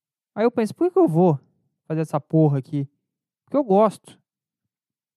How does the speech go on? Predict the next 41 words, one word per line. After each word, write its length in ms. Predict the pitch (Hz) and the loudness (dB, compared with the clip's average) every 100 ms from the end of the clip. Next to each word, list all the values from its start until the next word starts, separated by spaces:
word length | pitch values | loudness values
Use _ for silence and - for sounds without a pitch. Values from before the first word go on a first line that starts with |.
| _ _ | _ _
Mas 120 | 156 | -4
não 80 | 190 | -2
tem 120 | 254 | -4
nada 220 | 247 294 | -4 -4
em 80 | 349 | -4
troca 320 | 247 214 208 | 0 0 0
de, 160 | 170 151 | -6 -8
de, 480 | 139 135 131 127 - | -6 -6 -6 -8 -10
de 420 | - 135 131 127 - _ _ - | -10 -10 -8 -10 -16 _ _ -8
financeiro. 520 | 151 139 - 143 131 _ _ _ _ _ _ _ _ _ _ _ _ _ _ _ _ _ _ _ _ | -6 -6 -4 -4 -4 _ _ _ _ _ _ _ _ _ _ _ _ _ _ _ _ _ _ _ _
Por 120 | 220 | -6
que 60 | 294 | -2
que 60 | 285 | 0
eu 60 | |
vou 360 | 220 208 180 151 | 2 2 2 2
fazer 240 | 160 151 | -2 -2
um 180 | 175 151 | -2 -4
puta 280 | - 190 175 | -6 -6 -4
de 80 | 170 | -6
um 100 | 156 | -4
projeto? 560 | 170 160 139 143 127 123 | -2 0 0 -2 -6 -10
Por 60 | |
que 80 | 180 | -6
que 60 | 196 | -4
eu 80 | 151 | -2
vou 300 | 151 147 - _ _ _ _ | -2 -2 -6 _ _ _ _
construir 420 | 170 156 156 165 | -4 -2 0 0
materiais 680 | 180 160 170 143 143 165 151 | -2 -4 -4 0 0 0 -2
novos? 380 | 139 143 143 135 | -2 -2 -2 -6
Pô, 160 | - - _ _ _ _ _ _ _ _ | -14 -20 _ _ _ _ _ _ _ _
sabe? 320 | - 247 208 - _ _ _ _ _ _ _ _ _ _ _ _ _ _ _ | -6 -4 -4 -8 _ _ _ _ _ _ _ _ _ _ _ _ _ _ _
Se 120 | _ 175 | _ -10
o 20 | |
cara 180 | 247 247 | -6 -2
vai 80 | 240 | -2
ganhar 120 | 226 | -2
a 20 | |
mesma 180 | 226 220 | -4 -2
coisa 220 | 214 170 | -2 -2
que 120 | 175 | -2
eu, 160 | 175 | -2